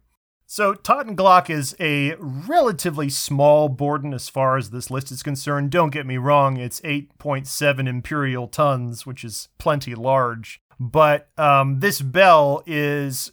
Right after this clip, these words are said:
not as big as what was intended for Strasbourg Cathedral.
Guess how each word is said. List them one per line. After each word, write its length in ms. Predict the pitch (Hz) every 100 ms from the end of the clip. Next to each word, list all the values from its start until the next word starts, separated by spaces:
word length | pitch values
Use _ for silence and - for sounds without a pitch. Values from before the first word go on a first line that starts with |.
| _ -
not 320 | 175 262 269
as 240 | 202 214 127
big 280 | 190 180
as 280 | 147 123 -
what 260 | 190 180 -
was 200 | 170 143
intended 500 | 135 135 220 165 135
for 140 | 139
Strasbourg 520 | 131 139 135 - 135 120
Cathedral. 580 | 123 151 143 123 107